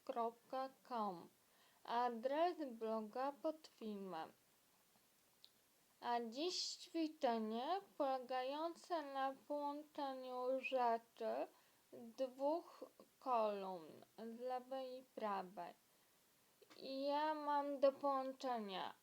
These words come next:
e, sok, kobieta, firma, Biedronka, Noworodek, a w drugiej poczta, dach budynku, dzień dziecka, kubek herbaty, książka kryminalna.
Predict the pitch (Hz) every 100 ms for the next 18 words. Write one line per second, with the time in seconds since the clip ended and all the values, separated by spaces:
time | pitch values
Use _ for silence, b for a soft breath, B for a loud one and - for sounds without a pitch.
0 | _ 208 226 233 226 220 220 214 208 202
1 | 208 - - 294 262 294 - - 277 247
2 | 233 240 240 _ 262 262 311 311 - 262
3 | 269 262 262 269 269 285 359 - B B
4 | B - - - 233 254 240 240 240 240
5 | 247 262 - - 277 269 262 254 247 233
6 | 226 226 226 220 220 214 220 294 349 -
7 | - 247 226 - 247 247 240 262 269 269
8 | 269 - 269 262 - - 311 302 302 262
9 | 247 240 240 233 254 220 240 277 285 285
10 | - - 320 349 - B B B - 226
11 | 262 262 269 254 277 294 - - 330 294
12 | 285 277 262 254 247 - 254 247 - 269
13 | 269 277 277 - 269 254 247 - 247 233
14 | - - 247 226 226 214 202 185 185 185
15 | 196